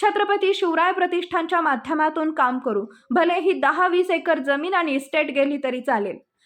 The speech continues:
तुम्ही प्रामाणिक भूमिका घ्या, माझ्या घरी चहा पाण्याला या. भोसले चौकातून घरापर्यंत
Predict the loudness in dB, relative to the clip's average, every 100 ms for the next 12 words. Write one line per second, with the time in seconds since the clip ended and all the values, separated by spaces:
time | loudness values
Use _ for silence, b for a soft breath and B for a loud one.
0 | _ -2 0 0 2 2 0 0 0 0
1 | 0 0 0 2 2 2 2 0 2 -2
2 | -2 0 0 2 0 0 0 0 -2 B
3 | B B 0 0 0 -2 2 2 2 0
4 | 0 -2 0 2 0 -2 -2